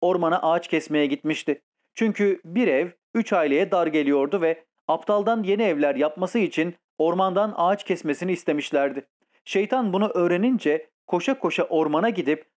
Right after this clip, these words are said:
dalların arasına sokuldu. Ivan ağaç keserken ona engel olmaya çalışmıştı. Ivan ise ağacı gerektiği gibi kesmiş. İyi bir yere düşmesi için de itmeye başlamıştı. Fakat ağaç bir dala takılmış ve çatırdayarak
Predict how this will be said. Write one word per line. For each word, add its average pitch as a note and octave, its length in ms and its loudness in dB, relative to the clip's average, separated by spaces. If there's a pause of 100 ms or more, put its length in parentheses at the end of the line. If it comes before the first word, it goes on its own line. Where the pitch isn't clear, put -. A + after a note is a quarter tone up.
(140)
dalların G3 400 2
arasına E3+ 420 0
sokuldu. D#3 560 -2 (360)
Ivan E3+ 440 0
ağaç D#3 300 0
keserken E3+ 600 0 (240)
ona A3 200 2
engel F3 340 0
olmaya C#3+ 360 0
çalışmıştı. D3+ 680 -4 (380)
Ivan B3 240 0
ise D#3+ 540 -2
ağacı E3+ 280 2
gerektiği E3+ 500 0
gibi C#3+ 200 -2
kesmiş. D#3 540 -4 (300)
İyi G3+ 240 2
bir E3 120 0
yere C#3 320 2
düşmesi D#3 400 -2
için F3+ 300 -2
de E3 240 -2 (140)
itmeye F#3+ 380 0
başlamıştı. D3+ 640 -2 (420)
Fakat G#3 400 -2
ağaç D#3+ 400 0 (200)
bir G#3 200 0
dala F3 220 2
takılmış D#3+ 480 -2
ve D#3 260 0 (160)
çatırdayarak G3+ 800 -2